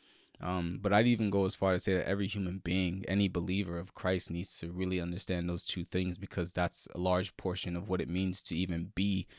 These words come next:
a Christian. It's, it's embracing the service and sacrifices that come with it. Um, and sacrifices are not easy,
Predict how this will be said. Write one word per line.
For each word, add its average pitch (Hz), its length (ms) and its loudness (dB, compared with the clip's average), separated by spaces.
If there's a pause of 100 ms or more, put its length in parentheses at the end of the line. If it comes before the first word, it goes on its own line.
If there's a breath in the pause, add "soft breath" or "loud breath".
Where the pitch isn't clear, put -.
(340 soft breath)
a - 60 -6
Christian. - 640 2
It's, - 220 -6
it's - 360 -4
embracing 95 600 2
the 85 60 -4
service 98 460 0
and 90 120 -6
sacrifices 92 760 -2
that 87 180 -4
come 92 220 -4
with 98 220 2
it. 85 140 0 (500 loud breath)
Um, 90 280 2
and 95 100 2
sacrifices 107 800 4
are 92 100 -4
not 101 320 2
easy, 95 500 -2